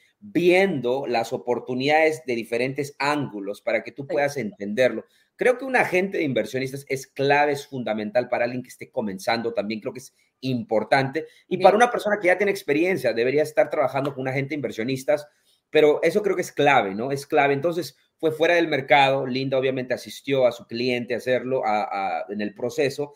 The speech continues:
Speaker 1: Algo importante también que me encanta que hablaste es del hiloc. Del
Speaker 2: Ujú.
Speaker 1: Home Equity Line of Credit, hablamos de convertir capital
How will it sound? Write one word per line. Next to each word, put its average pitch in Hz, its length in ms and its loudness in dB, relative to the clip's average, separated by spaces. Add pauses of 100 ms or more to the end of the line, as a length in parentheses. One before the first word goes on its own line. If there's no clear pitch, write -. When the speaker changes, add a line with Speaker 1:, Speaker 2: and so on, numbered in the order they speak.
(600)
Speaker 1:
Algo 180 300 6
importante 147 640 0
también 135 300 -2
que 135 100 -4
me 120 80 -4
encanta 127 340 0
que 120 60 0
hablaste 123 460 0
es 120 120 -6
del 131 200 -4
hiloc. - 480 -2 (400)
Del - 80 -2
Speaker 2:
Ujú. 127 100 2
Speaker 1:
Home 165 140 2
Equity 160 160 -2
Line 143 160 2
of 139 80 -4
Credit, 170 260 4
hablamos 151 480 2
de 135 140 -8
convertir 127 880 -4
capital 127 800 0